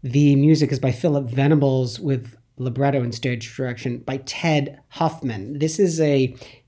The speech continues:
very contemporary opera done on an extremely stark set with a score for cellos, two singers, each of whom has an earpiece with a click track in their ear.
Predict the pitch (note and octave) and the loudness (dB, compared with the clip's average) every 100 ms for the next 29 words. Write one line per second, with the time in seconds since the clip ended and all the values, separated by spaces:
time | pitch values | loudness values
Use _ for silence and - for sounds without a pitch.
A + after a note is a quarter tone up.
0 | _ B2 A#2+ G3 G3+ E3 C#3+ C#3 - - | _ -6 2 4 6 6 4 0 -8 -10
1 | D3 C3+ - F3+ F3+ F3 D3+ C3+ B2+ B2 | -8 -6 0 4 4 4 2 2 0 -2
2 | C3 - - _ - C3+ C3+ D3+ D3 C3+ | -6 -12 -20 _ -6 -6 -2 -2 -2 0
3 | C#3 C#3 B2+ B2 - _ - - - G3+ | 2 2 0 -4 -10 _ -10 -4 4 6
4 | F#3 D#3 - D3 C3+ - - - C3+ D#3 | 6 4 2 0 0 -4 -12 -6 -4 -4
5 | - - C3 B2+ B2+ A#2+ A#2+ - - C#3 | -6 -12 -6 -4 -4 -6 -8 -10 -2 -2
6 | A#2 - F3 D#3+ E3 - F3 C3+ G#2+ A2 | -2 -2 0 2 0 -2 0 0 -2 -4
7 | F3 E3+ - - - _ _ _ _ _ | -6 -8 -12 -20 -20 _ _ _ _ _
8 | _ - - A#3+ A#3 G#3 D#3+ C#3+ C#3+ F#3 | _ -10 4 6 6 6 6 6 4 0
9 | G3 - _ _ G3+ G3+ G3 C#3+ E3 D#3 | -4 -10 _ _ -2 0 0 0 4 4
10 | D3 D3+ - D#3 D3 D3+ C#3+ D3+ C#3 C3 | 4 0 -4 -2 0 0 0 0 -2 -2
11 | - - C3 C3 - F#3+ F3+ - D#3 E3 | -4 -6 -6 -6 -6 -6 -6 -4 -4 -4
12 | - F3+ D#3 C#3 B2+ - D3 B2+ G2+ | -4 -2 0 0 -2 -2 -2 0 -4